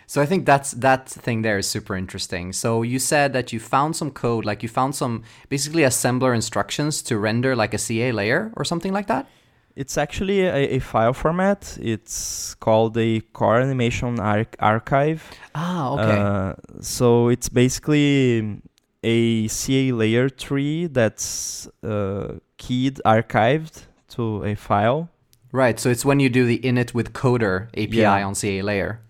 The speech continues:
Speaker 1: Yeah.
Speaker 2: Mm-hmm, exactly. And, and so, so yeah, so you have to write code to, to render that. And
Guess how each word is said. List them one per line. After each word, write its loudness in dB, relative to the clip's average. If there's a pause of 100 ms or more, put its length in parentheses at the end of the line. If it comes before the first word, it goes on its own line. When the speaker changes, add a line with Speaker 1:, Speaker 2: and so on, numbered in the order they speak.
(220)
Speaker 1:
Yeah. 0
Speaker 2:
Mm-hmm, -8 (260)
exactly. -4
And, -4
and -2
so, 0 (540)
so 0
yeah, 6
so -4
you 2
have 2
to -4
write 2
code 2
to, 0
to -6
render 2
that. 4
And -4